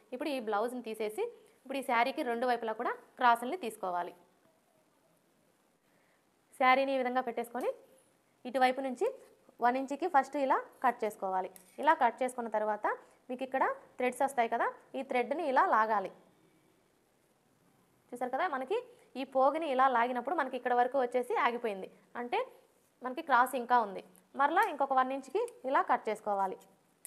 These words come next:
ఇప్పుడు కూడా అలాగే ఒక పోగుని ఇలా లాగాలి. చూసారు కదా, మీకు ఇలా లాగినప్పుడు, మీకు వీడియోలో కనపడుతుందో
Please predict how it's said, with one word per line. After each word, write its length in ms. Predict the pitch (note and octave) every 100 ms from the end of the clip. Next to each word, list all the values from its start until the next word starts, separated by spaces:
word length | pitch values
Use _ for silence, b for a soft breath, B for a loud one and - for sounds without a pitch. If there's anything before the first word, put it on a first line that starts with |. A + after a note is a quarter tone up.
| - _ _ _ _ _ _ _ _ _ _ _ _ _ _ _ - C#4
ఇప్పుడు 160 | C#4+ D4+
కూడా 140 | G4 B4+ - B3
అలాగే 260 | C4 D#4 D#4+
ఒక 120 | C4 C4
పోగుని 300 | B3+ C#4 C#4
ఇలా 100 | C#4 G#4+ C4+
లాగాలి. 360 | G#3+ G3+ F#3 - - _ _ _ _ _ _ _ _ _ _ _ _ _ _ _ _ _ _ _ _ _ _ _ _ _ _ _ _ _ _ _ _ _ _ -
చూసారు 220 | B3+ C4
కదా, 120 | C4+ A4+ E4
మీకు 140 | C#4+ B3+
ఇలా 160 | C4 D4 C4+
లాగినప్పుడు, 460 | A3 A#3+ A#3+ A#3 A4 C5+ B B
మీకు 120 | A#3+ B3
వీడియోలో 280 | B3 C4+ C#4
కనపడుతుందో 480 | B3 A#3+ B3+ B3+ B3+